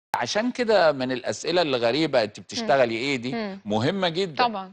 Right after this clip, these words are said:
Speaker 1: ليه أنت ما مذيعة ومشهورة و-،
Speaker 2: مم.
Speaker 1: و-، و-،
Speaker 2: أو ممثلين المسرح كمان
Speaker 1: مم-،
Speaker 2: بالأخص.
Speaker 1: ممثل مسرح،
Speaker 2: مم.
Speaker 1: فضروري الإكسبريشن دايمًا ما، ما لا أفقده.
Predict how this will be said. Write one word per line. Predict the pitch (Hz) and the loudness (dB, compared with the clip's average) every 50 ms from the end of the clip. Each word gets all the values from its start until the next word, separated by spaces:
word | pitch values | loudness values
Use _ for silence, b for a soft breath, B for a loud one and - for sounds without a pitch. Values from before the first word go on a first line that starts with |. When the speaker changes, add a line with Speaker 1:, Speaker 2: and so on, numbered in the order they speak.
| - - 113 | -10 -6 -4
Speaker 1:
ليه | 113 117 123 143 165 185 196 185 170 - 139 | -4 -2 0 2 4 4 4 4 2 0 -2
أنت | 131 135 131 143 | -4 -4 -4 -4
ما | 143 143 139 135 117 113 110 110 113 110 110 | -2 -2 -2 -2 -2 0 0 2 2 2 0
مذيعة | 110 113 107 101 120 147 151 139 123 131 131 131 123 | -2 -4 -6 -4 0 2 2 2 2 2 2 2 2
ومشهورة | 120 113 110 104 104 104 - - - 117 135 147 139 135 135 131 127 123 | 2 0 -2 -4 -4 -6 -6 -6 -6 -4 -2 0 2 4 6 6 6 6
و-، | 117 113 110 120 127 131 127 123 | 4 4 4 6 6 6 6 6
Speaker 2:
مم. | 120 117 | 6 6
Speaker 1:
و-، | 120 127 127 120 117 117 | 6 6 6 4 4 4
و-، | 123 | 2
Speaker 2:
أو | 131 - | 2 2
ممثلين | 202 214 220 220 214 - - - 233 262 262 | 0 -4 -6 -6 -8 -8 -6 -4 -4 -2 -2
المسرح | 254 240 233 233 294 - - 226 226 233 - | -2 -2 -2 -2 -4 -4 -6 -6 -6 -6 -6
كمان | - 220 233 247 247 | -6 -4 -2 0 0
Speaker 1:
مم-، | 131 | 0
Speaker 2:
بالأخص. | - - - 120 123 | 0 0 -2 -2 0
Speaker 1:
ممثل | 123 - 151 175 170 - - 156 143 | 2 2 2 2 0 0 -4 -4 -2
مسرح، | 139 143 156 156 - - 165 165 | 0 -2 -2 -2 -2 -4 -4 -4
Speaker 2:
مم. | 240 226 226 220 208 _ | -4 -6 -10 -12 -12 _
Speaker 1:
فضروري | - 127 117 120 123 123 123 120 123 165 202 220 220 196 | 0 2 2 2 2 2 0 0 2 2 0 0 0 -2
الإكسبريشن | 165 160 147 127 - - - 143 135 - - 151 190 208 - - 202 190 180 156 _ _ _ _ | -2 -4 -6 -8 -8 -8 -6 -6 -6 -4 -2 -2 -2 0 0 0 -2 -2 -4 -8 _ _ _ _
دايمًا | 110 110 143 160 185 175 160 156 156 156 - _ _ - 120 143 _ - | -4 0 2 2 2 2 -2 -4 -4 -6 -8 _ _ -16 -16 -14 _ -6
ما، | 117 117 117 117 - - | -4 -2 -2 -2 -2 -4
ما | 120 120 117 117 - 113 | 0 0 0 0 0 -2
لا | 113 117 139 170 185 - 160 | -2 2 4 4 4 4 0
أفقده. | 139 - - - 151 147 120 101 | -2 -2 -4 -4 -4 -4 -4 -4